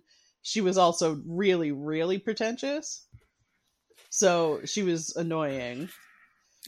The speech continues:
But, but, I mean, Shelley Long is such a, an amazing comedic actress.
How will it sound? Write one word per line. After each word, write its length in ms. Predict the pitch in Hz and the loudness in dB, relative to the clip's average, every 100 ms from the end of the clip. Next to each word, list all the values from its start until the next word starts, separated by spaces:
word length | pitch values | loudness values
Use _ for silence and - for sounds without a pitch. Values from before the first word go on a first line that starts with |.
| - | 4
But, 280 | 240 208 | 4 4
but, 260 | 269 320 - - | 4 4 2 4
I 140 | 294 | 4
mean, 320 | 311 311 269 | 6 2 0
Shelley 280 | - 370 370 | 0 2 4
Long 240 | 226 185 180 | 6 6 4
is 100 | 170 | -2
such 180 | 175 170 | -4 0
a, 240 | 160 135 | 0 0
an 60 | 170 | -2
amazing 600 | 165 165 160 151 135 143 | -2 -2 -2 -2 -4 -6
comedic 440 | 190 156 156 131 | -6 -4 -4 -4
actress. 800 | 123 120 - 208 208 262 - - | -2 -2 -2 -4 -2 -4 -8 -14